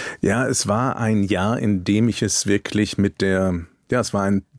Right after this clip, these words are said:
Training in Demut. Innerhalb von wenigen Monaten passierten ganz viel heftige Dinge. Mein Vater ist dann, äh, viel zu früh gestorben. In der gleichen Zeit bin ich durch Selbstüberschätzung und Größenwahn und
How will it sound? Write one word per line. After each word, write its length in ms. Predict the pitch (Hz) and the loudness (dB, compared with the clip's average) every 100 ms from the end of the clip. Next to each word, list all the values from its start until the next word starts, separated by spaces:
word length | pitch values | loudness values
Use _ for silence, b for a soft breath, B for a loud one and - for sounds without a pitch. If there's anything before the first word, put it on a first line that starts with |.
| _ | _
Training 540 | - - 117 156 151 120 | -4 0 0 2 2 2
in 240 | 110 95 | 0 0
Demut. 500 | 110 117 123 98 101 | 2 4 4 2 2
Innerhalb 360 | 113 113 110 104 | 2 2 2 0
von 200 | 110 98 | 0 2
wenigen 400 | 120 131 117 107 | 2 2 2 2
Monaten 420 | 113 113 110 - | 4 2 0 -4
passierten 340 | 101 - - | -4 -2 0
ganz 220 | 101 120 - | 2 2 0
viel 120 | 104 | 0
heftige 380 | 113 - 98 92 | 0 0 2 0
Dinge. 420 | - 98 107 120 120 B B B B | -2 2 4 4 0 B B B B
Mein 180 | 107 95 | -2 0
Vater 340 | 117 123 131 | -2 0 0
ist 180 | 113 - | 0 0
dann, 340 | 107 107 107 | 0 2 0
äh, 200 | 110 104 | 0 0
viel 220 | 107 151 151 | 0 0 0
zu 140 | 135 | -2
früh 200 | - 123 | 2 2
gestorben. 560 | 110 - 107 107 131 139 | 2 0 0 0 2 2
In 120 | 110 | 2
der 80 | 98 | 2
gleichen 420 | 98 104 - 120 | 2 0 0 -2
Zeit 340 | - 113 113 B B B B | 0 0 -2 B B B B
bin 360 | 107 113 123 123 | 0 2 2 2
ich 240 | 120 110 | 0 0
durch 220 | - 101 - | 0 0 2
Selbstüberschätzung 840 | 104 131 - 120 107 120 - 107 | 0 0 0 0 0 -2 -2 0
und 100 | 101 | 0
Größenwahn 960 | - 107 123 147 127 120 104 107 117 107 | 0 2 2 2 0 0 0 0 0 0
und 240 | 92 - | -2 -4